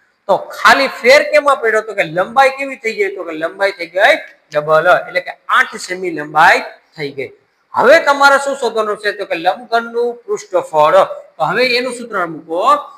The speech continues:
લંબઘનનું પૃષ્ઠફળ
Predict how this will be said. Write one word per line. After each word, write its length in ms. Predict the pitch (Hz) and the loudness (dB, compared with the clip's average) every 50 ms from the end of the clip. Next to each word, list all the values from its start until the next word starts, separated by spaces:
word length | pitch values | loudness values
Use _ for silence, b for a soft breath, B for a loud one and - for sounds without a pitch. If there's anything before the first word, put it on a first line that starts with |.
| - _ _ _ _ _ _ _ _ _ _ _ _ _ _ _ _ _ _ _ _ - | -20 _ _ _ _ _ _ _ _ _ _ _ _ _ _ _ _ _ _ _ _ -10
લંબઘનનું 1300 | 135 135 147 165 196 233 247 254 233 160 175 175 165 160 160 160 156 156 160 180 208 269 294 285 _ _ _ _ _ _ _ _ _ _ _ _ _ _ _ _ _ _ _ _ _ _ _ _ _ _ _ _ _ _ _ _ _ _ _ _ _ _ _ _ _ _ _ _ | -4 0 0 0 0 0 0 -2 0 0 0 0 0 0 -2 -6 -6 -6 -8 -8 -8 -8 -10 -12 _ _ _ _ _ _ _ _ _ _ _ _ _ _ _ _ _ _ _ _ _ _ _ _ _ _ _ _ _ _ _ _ _ _ _ _ _ _ _ _ _ _ _ _
પૃષ્ઠફળ 1040 | 208 247 277 285 - - - - 262 254 - - 196 175 160 160 160 165 180 208 | -8 -6 -6 -6 -6 -8 -4 -2 -2 -2 -2 -2 -2 0 2 4 6 6 6 4